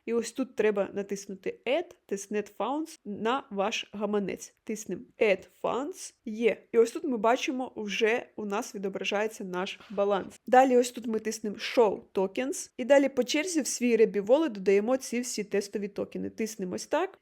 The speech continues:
і тиснемо "Додати". Далі тиснемо ось так і теж тиснемо "Додати". І ось так по черзі просто всі додаємо. Всі чотири, щоб у нас були додані. Далі ось тут нам потрібно підтвердити, який токен із чотирьох, що ми ось тут додали, яким токеном ви хочете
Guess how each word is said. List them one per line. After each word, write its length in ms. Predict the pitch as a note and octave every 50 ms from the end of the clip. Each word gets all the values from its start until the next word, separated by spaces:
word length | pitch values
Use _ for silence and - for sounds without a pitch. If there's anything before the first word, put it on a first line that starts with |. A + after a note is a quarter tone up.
| _
і 160 | - - D#4 D#4+
тиснемо 480 | D#4+ - A#3 B3+ - - A#3+ A3+ G3+ - _ -
"Додати". 520 | G3 G3 G#3+ G#3 F#3 F3 - - - - - _ - -
Далі 320 | A3+ C#4+ C4+ B3 A3+ G#3
тиснемо 480 | G#3 - G#3 G#3+ - - G3 A3+ B3+ C#4
ось 140 | D4 -
так 380 | - - F3 E3+ F3 F3 - - _
і 180 | - C#4+ E4 F4
теж 460 | - - A3 G#3+ B3 C4+ C#4 - -
тиснемо 460 | - - G#3+ A3+ A3 - A3+ G#3+ G#3
"Додати". 460 | G3 G#3 G3 F#3+ F3 - - - - - -
І 100 | B3+ B3+
ось 180 | A3+ B3 -
так 260 | - - G4+ G#4 G4+
по 120 | - - G#3+
черзі 400 | - - C#4 C#4+ D4+ C#4+ B3+ A3+
просто 480 | A#3 - A3+ A3+ C4+ - - - G#3+
всі 400 | G3+ - - - - G#3+ A#3+ B3+ - - _ -
додаємо. 760 | G3 F#3+ C4 C4+ G#3 A#3 A3 A3 G#3 F3+ F3 - - - - _ _ -
Всі 220 | - - C4+ B3
чотири, 440 | B3+ - A3+ G#3+ - C4+ D4+ F#4 E4+
щоб 260 | - - - G3 G3
у 60 | G3
нас 300 | G3 G#3 B3 D4 - - -
були 420 | G3 G3 G3 F#3+ G3+ A3+ - - _ -
додані. 600 | F#3+ F#3 F#3+ G3+ F#3 F#3 - - - G2+ - - _ _ _ _
Далі 320 | - A#3 A#3+ C4+ D#4 D#4+ D4
ось 120 | C4+ -
тут 140 | - D4 -
нам 140 | C4 A#3+ A3+
потрібно 380 | B3 A#3+ - B3 A3+ A#3 A#3
підтвердити, 720 | A3+ - G#3 - - A3 B3 C4+ D#4 D#4 C#4+ B3+ - - A3
який 500 | - - G#3+ B3 A#3 A#3+ - C4 B3+ A3
токен 500 | - - - A3+ B3+ - - F4+ C#4 - -
із 100 | A#3+ -
чотирьох, 580 | - - - A#3+ A#3+ - B3 B3+ A#3 B3 B3
що 160 | - - A#3
ми 140 | A3 G#3+ G#3
ось 140 | G#3 G#3 -
тут 160 | - A3+ F#3
додали, 480 | - G#3 G3 G3+ A#3 B3 E4 F4 D4+ B3
яким 280 | G#3+ G#3+ - A#3+ G#3
токеном 460 | G#3+ - A#3 A#3 - D#4+ C4+ C#4 B3+ G3+
ви 120 | G3+ A3
хочете 640 | - - - A#3 B3+ B3 - E4+ - - C#4 D4